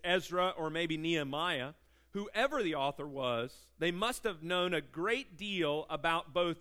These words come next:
Jewish and Persian culture.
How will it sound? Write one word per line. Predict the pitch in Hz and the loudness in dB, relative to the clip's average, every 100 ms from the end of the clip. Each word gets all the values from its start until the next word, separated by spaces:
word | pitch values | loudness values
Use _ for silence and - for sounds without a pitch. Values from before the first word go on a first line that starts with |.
| - - | -10 -16
Jewish | 139 220 247 240 - - - - _ | -8 0 4 4 0 -16 -20 -20 _
and | 170 170 160 | -4 -2 -4
Persian | - 196 214 175 196 175 165 - | -8 -4 -4 -2 -4 -2 -6 -8
culture. | - 147 - - | -4 -4 -4 -14